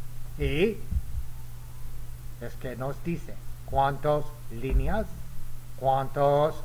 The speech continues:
palabras y cuántos bytes. No caracteres, bytes.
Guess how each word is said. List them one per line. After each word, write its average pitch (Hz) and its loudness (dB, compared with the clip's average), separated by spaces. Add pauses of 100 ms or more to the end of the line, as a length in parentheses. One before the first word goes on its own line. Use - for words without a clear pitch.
(140)
palabras 170 8 (520)
y 139 -2
cuántos 196 6 (320)
bytes. 226 8 (1200)
No 151 6
caracteres, 262 10 (160)
bytes. 233 8